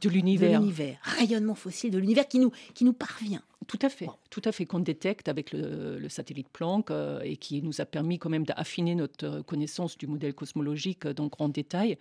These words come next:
Speaker 1: Mais la question, c'est comment aller au-delà ? Et là, euh,
Speaker 2: Au-delà de ce mur de Planck.
Speaker 1: au-delà,
Speaker 2: C'est
Speaker 1: non,
Speaker 2: ça.
Speaker 1: au-delà de ce mur des trois cent quatre-vingt mille ans, de la lumière, de, dans l'un-, l'univers, quand il était impénétrable par, par la lumière. Et là, je,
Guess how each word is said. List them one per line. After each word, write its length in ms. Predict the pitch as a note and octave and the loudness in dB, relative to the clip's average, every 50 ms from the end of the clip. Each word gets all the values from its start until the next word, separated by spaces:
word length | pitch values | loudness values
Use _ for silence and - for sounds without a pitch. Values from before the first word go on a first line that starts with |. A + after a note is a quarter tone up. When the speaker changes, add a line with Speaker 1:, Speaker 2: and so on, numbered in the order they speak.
| - - - - - - - - - - - | -10 -18 -20 -20 -20 -20 -20 -20 -20 -14 -10
Speaker 1:
Mais 40 | C#3 | -8
la 100 | C3+ D#3 | -8 -6
question, 300 | - - - - - A#3+ A3+ | -6 -8 -6 0 2 2 2
c'est 120 | - F3+ | 2 0
comment 280 | - G#3 G3+ G#3+ A#3 G#3 | 0 4 4 4 6 4
aller 200 | G3 G#3+ G#3 G#3 | 4 4 2 2
au-delà ? 380 | G#3+ G3+ F#3 F#3+ F#3 F#3 F#3+ - _ _ _ _ _ _ _ _ _ _ _ _ _ - | 2 0 0 0 0 0 -2 -6 _ _ _ _ _ _ _ _ _ _ _ _ _ 0
Et 100 | F3 D#3+ | 0 2
là, 360 | E3+ F3 G3 G#3 A3 G#3+ G#3 | 4 4 4 6 6 6 4
euh, 240 | G3 E3+ E3 D#3+ A#3 | 4 4 4 4 4
Speaker 2:
Au-delà 180 | G3+ C#4 C#4 | 6 4 4
de 60 | C#4 | 4
ce 100 | - A3+ | 4 2
mur 320 | G#3 G3 A3 B3+ D4+ B3+ A#3 | 4 6 8 8 8 6 4
de 60 | B3+ | 2
Planck. 200 | A#3+ - A#3 G3 | 0 0 2 4
Speaker 1:
au-delà, 240 | F#3+ A3 F#3+ G#3 G3 | 6 6 6 6 6
Speaker 2:
C'est 80 | - G#3 | 6 6
Speaker 1:
non, 120 | G#3+ G3+ | 6 6
Speaker 2:
ça. 80 | - A3+ | 6 6
Speaker 1:
au-delà 200 | A#3 G3+ G#3 G3+ | 6 8 6 6
de 120 | F3 G3+ | 4 2
ce 140 | - - G#3 | 0 4 6
mur 420 | G3+ G3 G3 G#3 G#3+ G#3+ G#3 G#3+ | 8 8 8 8 8 6 6 4
des 160 | F3 E3+ F3 E3+ | 4 4 2 2
trois 180 | - - F3 | 0 -2 -2
cent 160 | - - F#3+ | -2 -2 -4
quatre-vingt 360 | F3 - F3 - - D#3 E3+ E3+ | -4 -4 -6 -6 -2 0 0 2
mille 200 | F3 F#3+ F3+ F3 | 2 2 2 2
ans, 80 | E3 | 2
de 100 | D#3 D3 | 2 2
la 60 | D#3+ | 2
lumière, 640 | E3 F3+ G3 G3+ G3 F#3+ F#3 F3 E3 - C#3+ C#3+ D3 - - | 4 6 8 8 8 8 8 6 4 2 0 -4 -6 -6 -4
de, 420 | D#3+ D#3 D#3 D#3 D3+ D#3 D3+ D3+ C#3+ C#3+ | -4 -2 -2 -2 -2 -2 -4 -4 -4 -2
dans 120 | D3+ D3+ | -2 0
l'un-, 260 | D#3 D#3 D#3 E3 E3+ - E3+ | 0 0 0 0 0 -2 -2
l'univers, 480 | E3+ E3+ E3 D#3+ D3+ F3 F#3 F3+ F3 | -2 0 0 0 0 0 0 0 -2
quand 180 | - E3 D3 - | -6 -8 -8 -6
il 80 | D#3+ | -6
était 600 | D3+ D3 - - E3+ E3+ D#3+ D#3+ D#3 - - - - - | -6 -4 -2 0 0 2 2 2 0 -2 -6 -8 -8 -4
impénétrable 840 | F3 E3 D#3 - F3 D#3+ D#3+ D#3 - - - E3+ F3+ F3 D#3 D#3 D3 | -2 -2 0 0 0 0 0 0 -2 -4 -2 -2 -2 -2 -2 -6 -8
par, 320 | - D#3 D3 D3 D#3 D3+ | -8 -10 -10 -10 -10 -12
par 140 | - D3+ D3 | -14 -12 -10
la 100 | D3 C#3 | -8 -6
lumière. 360 | D3 E3+ E3+ E3+ E3 D#3+ E3 - - - - - - - - - - - - - _ _ _ _ _ _ _ _ _ _ _ _ _ - | -4 -4 -2 -2 -4 -4 -6 -10 -18 -20 -20 -20 -20 -20 -20 -20 -20 -20 -20 -20 _ _ _ _ _ _ _ _ _ _ _ _ _ -2
Et 120 | F#3 F3 | -2 -2
là, 540 | - F3 A3 A3 A3+ C4 C4+ C4+ B3+ F3+ - - - - _ _ | 0 0 2 2 4 4 6 6 4 4 2 -2 -8 -18 _ _
je, 180 | - - - - | -8 -6 -6 -8